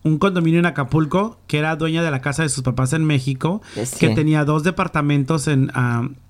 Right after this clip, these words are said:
Speaker 1: uno en Beverly Hills y el otro en West Hollywood.
Speaker 2: Ajá.
Speaker 1: Y aparte que tenía una casa en Rosemead.
Speaker 2: ¿Tanto así tenía la pobre?
Speaker 1: Ajá. Dije yo que tenía, ¿verdad?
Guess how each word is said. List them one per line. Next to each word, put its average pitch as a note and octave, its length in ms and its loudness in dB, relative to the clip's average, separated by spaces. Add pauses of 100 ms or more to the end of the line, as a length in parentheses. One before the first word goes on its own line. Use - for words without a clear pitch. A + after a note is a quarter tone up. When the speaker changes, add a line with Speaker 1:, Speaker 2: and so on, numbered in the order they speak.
(180)
Speaker 1:
uno D3+ 220 4
en E3 80 4
Beverly D#3+ 400 0
Hills D3+ 220 0
y D#3+ 40 -2
el C#3+ 60 2
otro C#3+ 200 0
en C#3+ 120 2
West C#3+ 240 0
Hollywood. D3 400 0 (140)
Speaker 2:
Ajá. D3 340 0 (100)
Speaker 1:
Y D3+ 120 2
aparte D3+ 340 -2
que E3+ 80 -2
tenía C#3+ 240 2
una D3+ 260 0
casa D3+ 360 -2
en D3 160 2
Rosemead. D3 440 2
Speaker 2:
¿Tanto - 160 2
así E3 240 -2
tenía D#3+ 380 -2
la D#3 180 -2
pobre? D3+ 340 -2
Speaker 1:
Ajá. C3 340 2 (520)
Dije E3+ 340 2
yo E3+ 140 2
que F#3+ 100 -2
tenía, D3 460 2
¿verdad? B2 360 -2